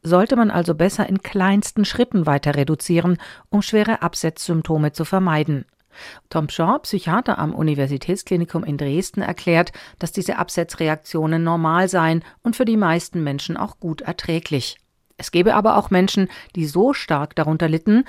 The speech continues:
dass sie das Antidepressiva wieder einnehmen würden. Am problematischsten allerdings sind sogenannte Rebound-Depressionen.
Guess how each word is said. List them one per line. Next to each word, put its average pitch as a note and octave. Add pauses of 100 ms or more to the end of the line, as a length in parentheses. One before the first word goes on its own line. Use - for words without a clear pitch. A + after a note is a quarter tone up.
(220)
dass G#3+
sie B3
das F3+
Antidepressiva F3
wieder F#3+
einnehmen D#3+
würden. C3 (440)
Am C#3+
problematischsten C#3+
allerdings G#3+
sind G3+
sogenannte F3
Rebound-Depressionen. C#3